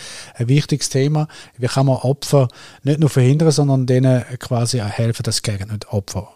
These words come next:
äh, sozusagen werden oder sich auch so den, das wäre einmal sicher ein gutes Programm. Eine letzte Frage habe ich noch, und zwar,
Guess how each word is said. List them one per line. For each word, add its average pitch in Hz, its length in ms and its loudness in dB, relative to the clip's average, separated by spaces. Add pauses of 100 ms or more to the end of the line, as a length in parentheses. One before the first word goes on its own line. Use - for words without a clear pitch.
(200)
äh, 104 120 -4
sozusagen 101 460 -4
werden 123 400 2
oder 117 140 0
sich - 260 -6
auch 107 100 -4
so 101 220 -6
den, 104 240 -6 (560)
das 110 120 -10
wäre 120 280 0
einmal 117 260 4
sicher 127 300 2
ein 117 60 4
gutes 117 260 0
Programm. 147 500 2 (640)
Eine 156 240 6
letzte 185 320 4
Frage 143 320 4
habe 143 160 4
ich 180 80 6
noch, 185 240 4
und 147 220 4
zwar, 143 340 4